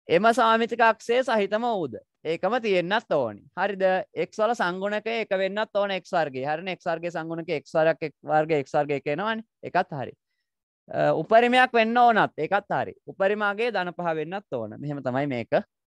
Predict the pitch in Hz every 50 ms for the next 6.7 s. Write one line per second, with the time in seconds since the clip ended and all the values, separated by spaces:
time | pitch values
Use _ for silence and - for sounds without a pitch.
0 | _ - 120 120 123 127 131 127 135 160 160 143 131 123 143 139 147 147 143 135
1 | 135 131 139 135 127 127 139 185 247 - _ _ _ _ - 131 135 151 175 -
2 | 180 165 165 165 165 151 151 139 - - - - 117 - - 160 202 - _ _
3 | _ - 135 131 131 - 131 131 127 123 117 123 110 - 147 135 113 107 107 117
4 | 131 - - _ _ _ _ _ _ _ _ _ _ _ _ - 135 139 139 143
5 | 139 127 123 - - 143 127 123 117 123 139 143 131 113 107 92 90 - - _
6 | _ - 120 123 135 147 147 160 147 - - 139 - _